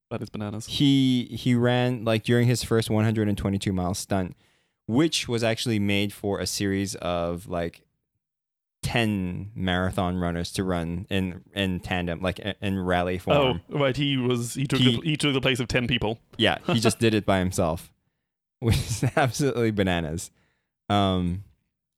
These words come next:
Speaker 2: he was actually running,
Speaker 1: No need
Speaker 2: like,
Speaker 1: for a baton.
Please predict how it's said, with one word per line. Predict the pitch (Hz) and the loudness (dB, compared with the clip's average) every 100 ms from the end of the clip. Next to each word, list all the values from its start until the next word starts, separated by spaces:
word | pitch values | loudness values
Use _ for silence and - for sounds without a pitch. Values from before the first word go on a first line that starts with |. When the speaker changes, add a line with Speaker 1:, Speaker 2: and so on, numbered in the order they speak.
| _ _ _ _ _ | _ _ _ _ _
Speaker 2:
he | 135 | 4
was | 131 | 4
actually | 131 147 151 | 4 4 4
running, | 120 117 113 101 98 | 4 4 4 2 -2
Speaker 1:
No | 131 139 | -2 0
need | 139 | 2
Speaker 2:
like, | 92 | 2
Speaker 1:
for | - | 0
a | 131 | 0
baton. | 131 - 123 123 | -2 -2 -6 -8